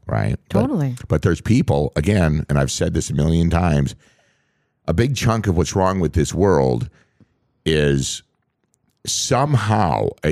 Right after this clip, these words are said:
Speaker 1: if you go back far enough in time, because I think we've been through this civilization thing over and over
Speaker 2: Mm-hmm.
Speaker 1: and over again.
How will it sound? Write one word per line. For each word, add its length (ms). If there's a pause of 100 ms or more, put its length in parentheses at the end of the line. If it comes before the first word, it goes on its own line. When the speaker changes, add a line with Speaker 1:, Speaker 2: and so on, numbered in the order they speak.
Speaker 1:
if 160
you 100
go 160
back 260
far 360
enough 340
in 220
time, 360
because 220
I 60
think 160
we've 120
been 160
through 200
this 180
civilization 840
thing 260
over 480
and 280
over 380
Speaker 2:
Mm-hmm. 120
Speaker 1:
and 100
over 420
again. 560